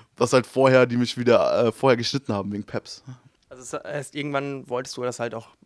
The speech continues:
Speaker 2: loswerden, dieses ganze Peps, äh, Image und
Speaker 1: Ja, es ist ja so ein, so ein bisschen Ballermann-Image gewesen und so. Und das ist ja nicht, was man, wenn man schon immer Techno hört, äh, haben will.
Speaker 2: Du hast, ähm, zweitausendneun dann dein, ähm, Label Rewashed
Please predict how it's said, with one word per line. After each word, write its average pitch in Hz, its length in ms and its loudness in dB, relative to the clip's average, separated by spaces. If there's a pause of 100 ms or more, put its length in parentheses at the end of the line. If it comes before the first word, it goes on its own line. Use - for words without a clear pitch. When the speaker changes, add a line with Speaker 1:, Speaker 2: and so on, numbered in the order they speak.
Speaker 2:
loswerden, 110 580 -8
dieses 104 560 -16
ganze 107 300 -10
Peps, - 540 -12
äh, 110 440 -12
Image 117 360 -10
und 110 340 -14 (220)
Speaker 1:
Ja, 90 80 -10
es 98 80 -12
ist 101 160 -10
ja 101 100 -2
so 98 80 -8
ein, 98 440 -8 (140)
so 98 60 -16
ein 95 140 -10
bisschen 98 240 -6
Ballermann-Image 101 600 -2
gewesen 98 360 -12
und 98 100 -10
so. 101 60 -8
Und 98 120 -8
das 101 120 -8
ist 101 140 -8
ja 101 80 -2
nicht, 101 180 -6
was 104 160 -8
man, 101 80 -6
wenn 101 120 -4
man 104 80 -2
schon - 140 -8
immer 117 180 0
Techno 110 300 -6
hört, 107 240 -2
äh, 110 180 -2
haben 101 280 -4
will. 76 180 -12 (480)
Speaker 2:
Du 165 220 -2
hast, 185 260 -4
ähm, 175 280 -2
zweitausendneun 180 640 2
dann 175 260 0
dein, 156 480 -4
ähm, 135 300 -8
Label 160 540 -2
Rewashed 165 600 -2